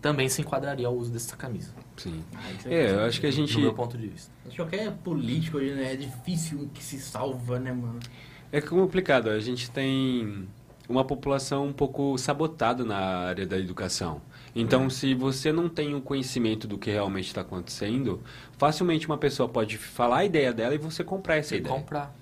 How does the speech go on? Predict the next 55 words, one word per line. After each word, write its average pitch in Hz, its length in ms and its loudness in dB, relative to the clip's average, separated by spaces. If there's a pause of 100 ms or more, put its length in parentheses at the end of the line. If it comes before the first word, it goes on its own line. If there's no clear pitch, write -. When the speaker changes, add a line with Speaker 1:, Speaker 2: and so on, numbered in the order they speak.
(300)
Speaker 2:
Então, 113 100 0
Speaker 1:
Cegamente, 139 640 2
assim, - 160 -8
Speaker 2:
cegamente. 175 540 4
Speaker 1:
sem, - 80 -12
sem 143 160 -2
tentar 165 240 0
pôr 165 160 -2
na 165 80 2
balança 151 500 -2
o 147 60 -2
que, 156 100 -4
que 160 140 -4
realmente 147 260 -2
tá - 80 -6
acontecendo. 143 560 -4
Speaker 2:
É, 143 100 2 (160)
Speaker 1:
Você 139 100 2
Speaker 2:
hoje 151 100 8
Speaker 1:
simplesmente 156 280 6
Speaker 2:
mesmo 127 120 4
eu 120 40 2
vi 160 100 4
um 147 40 6 (160)
Speaker 1:
replica. 156 60 4
Speaker 2:
meme 139 440 4 (160)
Speaker 1:
Os 113 120 -8
Speaker 2:
do 131 160 4
Speaker 1:
replicadores. 127 920 2
Speaker 2:
Sim. - 380 -2 (960)
Hoje 117 200 2
mesmo 139 260 6
eu 143 80 2
vi 143 80 2
um 165 100 2
meme 151 400 2 (320)
do 110 140 -2
Vin 123 200 4
Diesel, 117 440 0 (200)
embaixo 117 340 4
aquela 110 380 0
símbolozinho 107 600 0
do 110 100 0
luto, 123 420 0 (680)
e 101 80 4
aí 101 100 6
tinha 127 140 0
um 156 40 2
texto. - 420 2
Speaker 3:
Aquele 170 260 2
Vin 165 100 4
Diesel 160 240 2
que - 60 -2
fica 156 180 0
assim? 165 140 -2